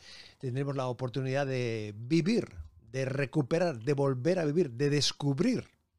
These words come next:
en cualquier caso, de compartir unos momentos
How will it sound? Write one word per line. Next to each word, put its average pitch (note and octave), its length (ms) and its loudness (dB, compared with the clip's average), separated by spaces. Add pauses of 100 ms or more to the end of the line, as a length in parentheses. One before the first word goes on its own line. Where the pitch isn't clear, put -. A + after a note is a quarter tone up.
(680)
en G2+ 200 -10
cualquier G#2+ 240 -6
caso, B2 300 -4 (320)
de B2+ 120 -4
compartir C#3+ 600 0 (340)
unos C#3 280 -2
momentos B2+ 680 -2